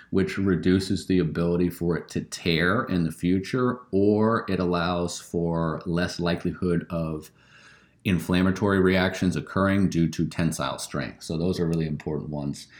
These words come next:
Um, so to finish with, what would be some good foods to change to in your diet if you feel you are not eating the right stuff and you feel your dietary intake of food is contributing potentially to your pain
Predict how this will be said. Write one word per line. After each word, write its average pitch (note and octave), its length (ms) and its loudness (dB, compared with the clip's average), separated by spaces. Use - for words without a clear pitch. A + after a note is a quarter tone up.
Um, D#2 540 -2
so A#2 280 4
to A2 140 4
finish D3 400 6
with, A2+ 220 4
what A2 240 4
would C#3+ 80 4
be B2 140 6
some A#2+ 200 2
good G#2+ 260 6
foods G2 260 2
to F2+ 140 -4
change F#2+ 540 2
to F#2 140 2
in E2+ 80 4
your E2+ 120 2
diet D#2 440 -2
if A2 260 2
you G#2+ 140 10
feel G2 400 2
you F2 200 2
are E2 100 0
not F2 320 -2
eating E2+ 220 -2
the D#2+ 80 -6
right D2+ 220 -8
stuff A2 520 0
and F2+ 100 0
you E2+ 80 -2
feel F#2 220 0
your E2 160 2
dietary F2 920 -2
intake F#2 540 0
of - 120 -16
food A#2+ 420 8
is F#2+ 180 -2
contributing F#2+ 640 0
potentially F#2 520 -2
to F2 140 -2
your D2+ 180 -2
pain G2+ 500 -2